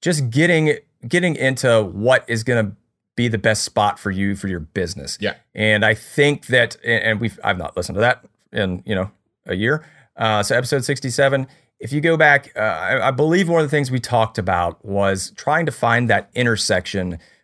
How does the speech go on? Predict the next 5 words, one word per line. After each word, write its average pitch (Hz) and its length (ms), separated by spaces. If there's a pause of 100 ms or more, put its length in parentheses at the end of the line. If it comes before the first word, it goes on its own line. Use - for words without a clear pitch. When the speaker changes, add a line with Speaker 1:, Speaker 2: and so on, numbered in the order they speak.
(120)
Speaker 1:
between 120 640
your 120 220
skills, 170 720 (220)
your 113 160
passion, 127 840